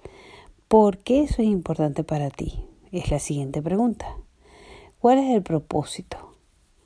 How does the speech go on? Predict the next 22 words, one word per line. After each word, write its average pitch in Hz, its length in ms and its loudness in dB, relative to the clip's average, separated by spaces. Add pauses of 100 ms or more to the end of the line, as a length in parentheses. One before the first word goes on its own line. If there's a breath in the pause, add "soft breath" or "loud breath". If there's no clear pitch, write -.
(720 loud breath)
Ah, 170 120 6
bueno, 156 420 0
porque 156 260 -4
quiero 151 280 -2
verme 147 340 -2
guapa, 180 540 2
porque 151 280 -8
quiero 151 220 0
verme 151 360 -2
delgada, 180 680 2
porque 160 260 -6
quiero 160 260 2
verme, 156 340 -2
sentirme 160 680 0
saludable, 170 880 2
porque 165 220 -6
quiero 156 260 -2
tener 156 300 -4
fuerza, 165 480 -2
quiero 160 220 0
tener 156 320 -4
energía, 165 760 -2